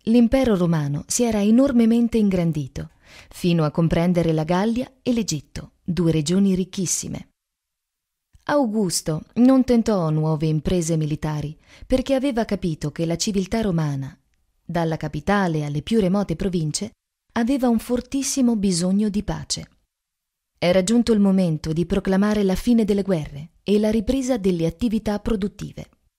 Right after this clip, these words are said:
Così fece chiudere il tempio di Giano,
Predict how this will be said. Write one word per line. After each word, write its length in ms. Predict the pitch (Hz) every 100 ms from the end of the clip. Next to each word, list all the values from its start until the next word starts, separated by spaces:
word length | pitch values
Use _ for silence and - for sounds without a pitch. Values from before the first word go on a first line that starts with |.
| _ _ _ _ _ -
Così 440 | 277 226 269 277 _ _ -
fece 320 | 175 165 165
chiudere 380 | 208 226 208 190
il 120 | 170
tempio 360 | 185 214 208
di 140 | 196 208
Giano, 460 | 220 180 139 151